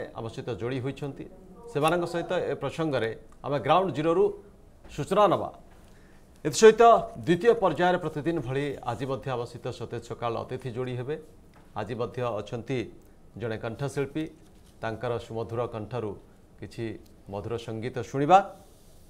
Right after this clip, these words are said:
କିନ୍ତୁ ପ୍ରଥମେ ଆଜି ପ୍ରମୁଖ ଖବରକାଗଜରେ ପ୍ରକାଶ ପାଇଥିବା ଯେଉଁ ଖବରଗୁଡ଼ିକ ରହିଛି, ତା ଉପରେ ଆମେ ଆଲୋଚନା କରିବା, ସମୀକ୍ଷା କରିବା। ଯେ ଦେଖିବା ଯେ ସବୁଠୁ ବଡ଼ ଖବର ଭାବରେ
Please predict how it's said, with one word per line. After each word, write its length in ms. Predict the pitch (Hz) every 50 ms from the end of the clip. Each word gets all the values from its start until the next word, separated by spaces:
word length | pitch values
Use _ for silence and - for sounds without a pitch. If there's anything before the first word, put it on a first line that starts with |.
| - - - -
କିନ୍ତୁ 200 | - 143 135 151 147
ପ୍ରଥମେ 400 | - - 143 - 165 160 143 117 - - - - - - - - - - - - -
ଆଜି 160 | 123 117 123 135 -
ପ୍ରମୁଖ 300 | - 131 127 160 165 - 156 143 -
ଖବରକାଗଜରେ 640 | - 117 143 156 147 147 139 127 139 135 117 110 117
ପ୍ରକାଶ 300 | - 120 117 - 135 131 - -
ପାଇଥିବା 380 | 127 120 113 - 113 101 101 98 87 - - - - - - - - -
ଯେଉଁ 80 | 110
ଖବରଗୁଡ଼ିକ 540 | 107 - 117 110 147 147 - 147 147 143 - 147 135
ରହିଛି, 300 | 135 135 135 - - 143 143 - - - - - - - -
ତା 120 | - 143 139
ଉପରେ 280 | 139 135 - 143 127 127
ଆମେ 100 | 120 117 110
ଆଲୋଚନା 360 | 113 123 135 131 - 139 135 131
କରିବା, 260 | - 139 135 139 170 185 - - - - - -
ସମୀକ୍ଷା 440 | - - 156 147 143 - - 117 95
କରିବା। 280 | - - - - - - - - - - - - - - - - - - - - - - -
ଯେ 80 | - 151 143
ଦେଖିବା 220 | 180 170 202 214 208
ଯେ 40 | 220
ସବୁଠୁ 440 | 208 - 185 180 180 202 202 202 208 220 220 202 - - - - - - - - - -
ବଡ଼ 160 | 139 160 202 202 202
ଖବର 180 | - 180 196 185 156
ଭାବରେ 340 | 151 160 156 160 151 151 156